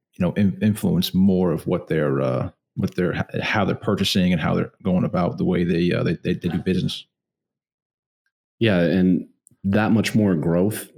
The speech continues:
Speaker 2: from one industry, I mean, that's indicative of what we're seeing across a ton of different industries. Everything that's tied into logistics and logistics management,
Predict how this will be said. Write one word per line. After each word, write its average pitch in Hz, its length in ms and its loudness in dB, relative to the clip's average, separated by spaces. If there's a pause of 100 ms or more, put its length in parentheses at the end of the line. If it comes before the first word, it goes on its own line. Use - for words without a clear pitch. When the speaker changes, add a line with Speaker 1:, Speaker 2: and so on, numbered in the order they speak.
Speaker 2:
from 82 460 0
one 92 240 2
industry, 110 500 2
I 76 60 2
mean, 78 380 0
that's 92 240 0
indicative 80 400 0
of 78 100 -2
what 85 140 0
we're 78 100 -2
seeing 78 400 0
across 73 680 -2
a - 80 -6
ton 92 240 0
of 67 80 0
different 67 260 -2
industries. 67 560 -2
Everything 76 460 -2
that's - 300 -4
tied 78 260 -2
into 73 440 0
logistics 73 640 -4
and - 100 -4
logistics - 460 -6
management, 76 560 -2